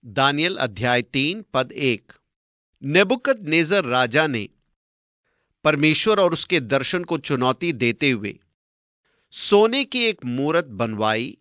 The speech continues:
जिसकी ऊंचाई साठ हाथ और चौड़ाई छह हाथ की थी।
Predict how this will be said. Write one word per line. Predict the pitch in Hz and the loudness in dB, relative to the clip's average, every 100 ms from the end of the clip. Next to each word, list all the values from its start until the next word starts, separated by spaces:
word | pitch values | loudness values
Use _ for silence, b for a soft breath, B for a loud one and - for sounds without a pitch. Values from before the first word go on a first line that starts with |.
| _ | _
जिसकी | - 104 156 - 185 | -10 -2 0 0 -8
ऊंचाई | 185 143 127 135 120 135 202 | -4 -4 -2 0 0 0 -4
साठ | - - 127 139 - | -10 0 2 2 -2
हाथ | - 113 123 _ - _ - | -2 2 2 _ -20 _ 0
और | 143 | 0
चौड़ाई | 143 - 131 117 113 113 120 175 _ _ _ - | 0 0 0 2 0 0 -4 -12 _ _ _ -6
छह | - 233 190 | 2 2 2
हाथ | 135 131 | 0 -2
की | 135 - 123 | -2 -10 -10
थी। | - 98 | -10 -16